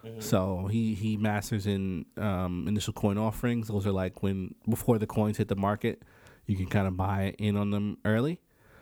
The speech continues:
Speaker 2: Uh, so definitely he's a good person to follow. And I mean, I, maybe I'll post some links of, like, the, the way I learned.
Speaker 1: Yeah.
Speaker 2: I'll post, like, 'cause there's a lot.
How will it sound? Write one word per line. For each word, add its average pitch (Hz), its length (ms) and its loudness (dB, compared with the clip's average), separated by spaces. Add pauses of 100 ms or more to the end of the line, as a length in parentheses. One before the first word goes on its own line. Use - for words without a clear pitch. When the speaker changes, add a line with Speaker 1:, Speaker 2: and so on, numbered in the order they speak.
(300)
Speaker 2:
Uh, 87 560 0
so 92 300 0
definitely 117 420 2
he's 104 180 0
a 104 60 -2
good 101 180 -2
person 98 260 -2
to 95 60 -2
follow. 92 480 0
And - 720 -6 (320)
I 127 80 2
mean, 127 160 4
I, 107 80 -2
maybe 160 240 2
I'll 165 80 2
post 143 260 2
some 123 160 2
links 110 360 2
of, 98 180 0
like, 90 320 0
the, 95 140 0 (100)
the 101 280 0
way 101 220 2
I 101 120 2
learned. 120 500 -2
Speaker 1:
Yeah. 113 220 -6 (800)
Speaker 2:
I'll 104 100 4
post, 110 300 4
like, 101 240 0
'cause - 100 -16 (760)
there's 135 140 6
a 147 60 4
lot. 110 360 0